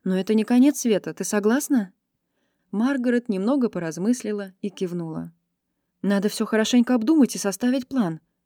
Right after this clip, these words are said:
продолжила Сиси. "Мы поможем тебе разобраться. Ты не одна.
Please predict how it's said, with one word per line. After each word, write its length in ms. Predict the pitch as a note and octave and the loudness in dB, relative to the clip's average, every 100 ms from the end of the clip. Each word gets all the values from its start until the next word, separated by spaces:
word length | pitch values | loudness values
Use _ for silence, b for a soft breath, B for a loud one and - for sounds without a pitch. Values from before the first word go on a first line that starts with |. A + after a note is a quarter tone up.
| _ - | _ -6
продолжила 500 | F3 F3+ A#3 G#3+ G#3 | -2 2 2 0 -4
Сиси. 480 | - G#3 - E3+ E3+ _ _ _ _ | -6 -8 -8 -10 -12 _ _ _ _
"Мы 160 | G#3+ A3 | 0 2
поможем 500 | B3 B3 D#4+ D#4+ C#4 | 6 6 6 6 4
тебе 240 | B3+ G#3+ | 4 2
разобраться. 640 | F#3+ G3 F#3 F3+ E3 E3 E3 _ _ _ | 0 -2 -4 -4 -6 -12 -14 _ _ _
Ты 140 | G3 | -6
не 100 | G3+ | -2
одна. 460 | G3 G3 G#3 G3+ | 0 2 2 0